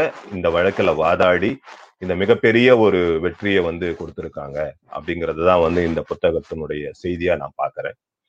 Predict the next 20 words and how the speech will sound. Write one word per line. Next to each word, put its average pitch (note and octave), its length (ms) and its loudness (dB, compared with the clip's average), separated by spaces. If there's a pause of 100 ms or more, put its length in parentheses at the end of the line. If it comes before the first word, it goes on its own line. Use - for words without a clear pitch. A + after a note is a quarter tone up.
(480)
ஆஹ், F#2 340 4
இந்த G#2 140 2
புத்தகம் C3+ 480 4
வந்து B2+ 260 6 (520)
என்ன G#2 140 0
சொல்றது, E2+ 420 -6 (460)
ஆஹ், F2+ 320 -2
ஒரு, F#2 220 -4 (560)
ஆஹ், F2 420 -10 (140)
so - 300 0
called A2+ 440 4
ஒரு F#2 240 6
இலக்கியமோ G2+ 720 2
எதுவோ F2+ 300 -2
கிடையாது. E2 520 0 (280)
ஆஹ், D#2+ 480 -6 (200)
ஒரு E2 180 -12
சாதாரண G2 520 4
நடையில, F2 420 0 (680)
ஆஹ், E2+ 400 -2